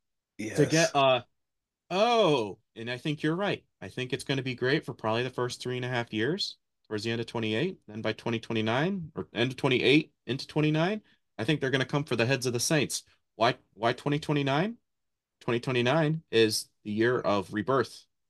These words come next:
Speaker 1: regeneration, destruction. And you
Speaker 2: Yeah.
Speaker 1: add those all together. So twenty-two plus zero plus two plus nine equals thirteen. What do they want in New World Order? By twenty thirty. Twenty thirty.
Speaker 2: Twenty thirty.
Speaker 1: Two plus three.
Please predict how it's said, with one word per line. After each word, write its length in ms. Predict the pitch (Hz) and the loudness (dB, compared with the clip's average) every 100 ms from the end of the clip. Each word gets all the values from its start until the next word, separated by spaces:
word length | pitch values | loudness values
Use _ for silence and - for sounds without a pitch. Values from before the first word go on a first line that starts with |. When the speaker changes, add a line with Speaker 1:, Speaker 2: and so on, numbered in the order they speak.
| - | -12
Speaker 1:
regeneration, 760 | 104 117 113 123 139 101 90 - _ | -2 0 2 2 0 -4 -6 -12 _
destruction. 600 | 107 - 120 - - 87 - _ _ _ _ _ _ _ _ _ _ _ _ _ _ - | -8 -2 -2 -2 -8 -8 -12 _ _ _ _ _ _ _ _ _ _ _ _ _ _ -6
And 100 | 92 | 0
you 60 | 98 | 4
Speaker 2:
Yeah. 60 | |
Speaker 1:
add 80 | 113 | 4
those 120 | 113 | 4
all 100 | 123 | 4
together. 220 | 117 127 95 | 2 2 0
So 160 | 101 | -4
twenty-two 840 | - 120 117 151 156 127 127 143 151 _ | -4 -2 0 -2 -4 0 0 0 -6 _
plus 160 | 107 90 | -8 -2
zero 420 | 107 135 147 151 _ _ | -2 0 -2 -4 _ _
plus 160 | - - | -10 -8
two 340 | - 123 151 - _ | -2 0 0 -4 _
plus 160 | 117 - | -10 -2
nine 340 | 117 101 87 _ _ _ 104 | 0 0 -2 _ _ _ -20
equals 280 | - 104 | -10 -4
thirteen. 540 | - 107 - 123 101 76 _ _ - | 2 2 2 -2 -2 -4 _ _ -2
What 120 | 113 | 2
do 60 | 127 | 4
they 80 | |
want 200 | 131 135 | 4 2
in 80 | 131 | 2
New 100 | 131 | 0
World 220 | 131 127 123 | 2 2 2
Order? 340 | 143 170 170 _ _ _ | 2 0 -2 _ _ _
By 80 | 104 | -8
twenty 280 | - 131 120 | -4 -2 -2
thirty. 440 | - 139 95 90 _ _ _ _ _ _ | 0 2 2 -2 _ _ _ _ _ _
Twenty 260 | - 127 123 | -8 -2 -2
thirty. 320 | - 131 104 | 2 4 4
Speaker 2:
Twenty 120 | 87 | 2
thirty. 140 | 82 - _ - | -6 -20 _ 2
Speaker 1:
Two 320 | 131 151 165 _ _ - | 4 4 0 _ _ -8
plus 200 | 123 - | -6 -4
three. 400 | - 139 101 | 0 2 2